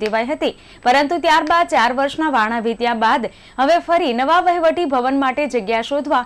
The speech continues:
પાલિકાએ કવાયત શરૂ કરી દીધી છે. તાજેતરમાં પાલિકા કમિશનર સહિતની ટીમે જગ્યા માટે અલગ અલગ પ્લોટ સાથે વેસુ વિસ્તાર પર પણ નજર દોડાવી છે. અમદાવાદની આઈ એન આઈ કન્સલ્ટન્સી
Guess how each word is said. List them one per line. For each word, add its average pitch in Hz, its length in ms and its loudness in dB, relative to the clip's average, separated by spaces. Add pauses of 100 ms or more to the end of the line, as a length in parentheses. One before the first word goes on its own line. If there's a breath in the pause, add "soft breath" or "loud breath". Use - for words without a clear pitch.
(320 loud breath)
પાલિકાએ 359 520 2
કવાયત 233 400 0
શરૂ 220 220 -4
કરી 220 240 -2
દીધી 240 300 -6
છે. 262 120 -4 (640 soft breath)
તાજેતરમાં 233 640 0
પાલિકા 233 440 -2
કમિશનર 233 400 -4 (100)
સહિતની 233 420 -4
ટીમે 254 320 -4 (320 loud breath)
જગ્યા 370 380 2
માટે 330 300 0
અલગ 254 260 0
અલગ 285 260 -4
પ્લોટ 262 340 0 (300 loud breath)
સાથે 302 420 0
વેસુ 311 300 -2
વિસ્તાર 302 280 -2
પર 311 160 -2 (100)
પણ 277 240 -2
નજર 214 260 -6
દોડાવી 220 440 -2
છે. 240 200 -4 (440 loud breath)
અમદાવાદની 240 640 0
આઈ 240 180 0
એન 262 140 -4
આઈ 285 160 -4
કન્સલ્ટન્સી 226 680 -4